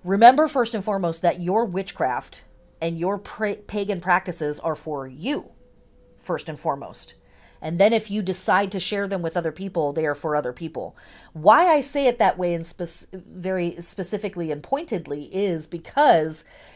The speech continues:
it's not for fucking Instagram, okay? Okay? It's not for TikTok, so stop that. It's not for Facebook. It's not it, it's not for that. It's not for them. It's not for the algorithms to consume.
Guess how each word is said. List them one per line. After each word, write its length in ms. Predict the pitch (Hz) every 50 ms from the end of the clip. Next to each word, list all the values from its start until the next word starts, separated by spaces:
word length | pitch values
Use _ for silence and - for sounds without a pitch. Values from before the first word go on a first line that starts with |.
| - _
it's 240 | - 247 254 - 247
not 400 | 247 254 254 277 277 - - -
for 220 | - - 277 277
fucking 320 | 269 - 269 254 262 262 -
Instagram, 560 | - 226 208 - 196 151 160 131 107 92 - - - _ -
okay? 280 | 190 190 240 254 311 427 480 453 - - _ 247
Okay? 380 | 247 254 285 262 269 349 403 349 - _ _ - - -
It's 240 | - 208 208 - 214
not 280 | 202 196 190 214 -
for 120 | - - 302
TikTok, 640 | - 381 403 403 - 349 294 277 269 277 277 - - - _ _ - _ _
so 140 | - - 202
stop 340 | 180 - - 185 226 - -
that. 360 | 196 175 156 147 147 - - _
It's 180 | 185 180 175 -
not 160 | 196 180 226
for 100 | - 208
Facebook. 540 | 196 - 202 185 175 - - 151 95 - - - - - - - - _ - -
It's 200 | 165 165 - -
not 260 | 185 170 160 160 - - - - - - - -
it, 160 | 165 147 - 170
it's 200 | 180 175 - -
not 320 | 185 185 175 - - -
for 240 | - - 190 170 156
that. 400 | 165 143 110 - - - - - _ _
It's 220 | - 160 165 - 196
not 220 | 190 190 - -
for 320 | - - 220 214 220 214
them. 420 | 190 165 190 175 160 131 113 95 - - - - - -
It's 220 | - 175 175 - -
not 280 | 196 190 202 - -
for 160 | - - 226 214
the 160 | 214 202 - -
algorithms 680 | 180 185 196 185 190 175 175 165 160 160 156 151 -
to 100 | - 175
consume. 680 | 156 - 165 156 - - - 175 151 123 98 - - -